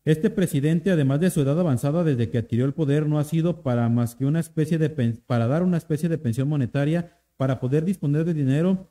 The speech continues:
que es del pueblo. Llegando, eh, al poder se fue de vacaciones, mientras que muchos ciudadanos estaban sin agua y hasta sin luz, en vez de llegar a recoger el cochinero que dejó el gobierno pasado. Encima de todo,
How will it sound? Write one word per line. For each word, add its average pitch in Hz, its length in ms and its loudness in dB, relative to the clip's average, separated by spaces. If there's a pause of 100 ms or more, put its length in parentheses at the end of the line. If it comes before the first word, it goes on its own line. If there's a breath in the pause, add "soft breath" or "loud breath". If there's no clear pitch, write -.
(180)
que 135 120 2
es 135 100 0
del 143 140 0
pueblo. 175 400 2
Llegando, 180 800 0 (280)
eh, 123 240 -2
al 120 200 -2
poder 135 300 0
se 156 120 -2
fue 143 160 -2
de 151 80 0
vacaciones, 147 540 0
mientras 123 300 0
que 120 80 -2
muchos 127 260 -2
ciudadanos 131 320 -2
estaban 135 260 -2
sin 120 200 -2
agua 147 380 -4 (200)
y 127 120 0
hasta 127 280 0
sin 120 260 2
luz, 220 300 4 (260)
en 120 160 2
vez 139 120 0
de 156 60 -2
llegar 135 220 2
a 147 80 0
recoger 127 380 -2
el 143 120 -2
cochinero 123 460 -2
que 120 100 -2
dejó 107 160 -2
el 127 80 0
gobierno 120 420 0
pasado. 107 640 -2 (240)
Encima 156 380 0
de 143 80 2
todo, 220 500 -2